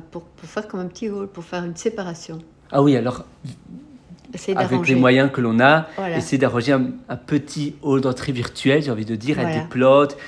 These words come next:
Speaker 2: des choses qui font un,
Speaker 1: Une petite
Speaker 2: un peu un, un
Speaker 1: étagère,
Speaker 2: petit sas.
Speaker 1: voilà, voilà.
Speaker 2: Une étagère. D'accord. Et donc,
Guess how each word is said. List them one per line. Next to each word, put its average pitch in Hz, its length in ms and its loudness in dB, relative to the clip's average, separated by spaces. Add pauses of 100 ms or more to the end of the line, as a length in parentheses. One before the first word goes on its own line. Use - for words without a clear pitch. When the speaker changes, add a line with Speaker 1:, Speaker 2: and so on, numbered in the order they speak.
(160)
Speaker 2:
des 123 80 -2
choses 147 280 -2
qui - 120 -8
font 135 160 -4
un, 131 60 2
Speaker 1:
Une 113 60 -4
petite - 180 -10
Speaker 2:
un - 60 -2
peu 190 80 2
un, 147 160 4
un 175 40 4
Speaker 1:
étagère, 175 320 2
Speaker 2:
petit 180 100 -6
sas. - 100 -6
Speaker 1:
voilà, 170 280 2 (240)
voilà. 170 220 -8
Speaker 2:
Une 120 60 -2
étagère. 120 640 -2 (580)
D'accord. 117 500 -2 (180)
Et 135 200 6
donc, 135 320 2